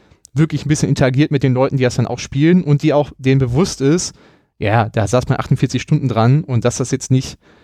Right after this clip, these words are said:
jede Grafik perfekt aussieht und dass die Spielmechanik vielleicht noch ein bisschen umständlich ist oder, also da, dafür haben die viel Verständnis. Also da war kein Kommentar, "Was soll das eigentlich für Mist hier? Ähm,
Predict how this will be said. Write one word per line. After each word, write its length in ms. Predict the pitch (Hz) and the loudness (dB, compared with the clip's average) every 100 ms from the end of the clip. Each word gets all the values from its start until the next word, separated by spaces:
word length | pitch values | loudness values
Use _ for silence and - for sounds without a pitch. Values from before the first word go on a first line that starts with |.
| _ | _
jede 220 | 135 135 | 0 0
Grafik 460 | 120 131 139 143 - | 0 0 0 -4 -4
perfekt 360 | 131 165 - | -4 -4 -2
aussieht 400 | 156 151 165 165 | -2 -2 -2 -2
und 100 | 135 | 0
dass 140 | 123 120 | 0 -2
die 80 | 131 | -4
Spielmechanik 640 | 139 135 139 127 131 - | 0 0 2 2 0 -2
vielleicht 280 | 123 120 139 | -2 0 0
noch 100 | 123 | -2
ein 80 | |
bisschen 520 | 127 - 131 120 117 117 - _ _ _ _ - | -4 -2 0 2 2 -2 -12 _ _ _ _ 0
umständlich 580 | 185 214 170 160 143 - | 0 2 -2 -2 -4 0
ist 280 | 175 - 127 | 0 -2 -10
oder, 520 | 123 120 120 120 120 _ _ _ - | -2 2 4 2 0 _ _ _ -4
also 140 | 117 | 0
da, 100 | 135 | 0
dafür 260 | 131 147 151 | 0 0 0
haben 60 | |
die 80 | 143 | 0
viel 140 | - 156 | -4 -4
Verständnis. 640 | 123 - 131 113 - - _ _ | -2 -2 -2 -4 -12 -18 _ _
Also 220 | 135 120 | -4 -2
da 140 | 120 120 | 0 0
war 80 | 131 | 0
kein 200 | 147 165 | 0 0
Kommentar, 540 | 151 156 143 147 151 - _ _ _ _ | 0 0 2 2 2 -2 _ _ _ _
"Was 180 | 120 120 | -2 0
soll 100 | 139 | 0
das 160 | 135 - | 0 2
eigentlich 180 | 151 - | 0 2
für 100 | 147 | 0
Mist 240 | 156 - | 0 -4
hier? 360 | - 160 160 156 | -2 0 2 0
Ähm, 420 | 127 127 123 123 | 0 0 0 -2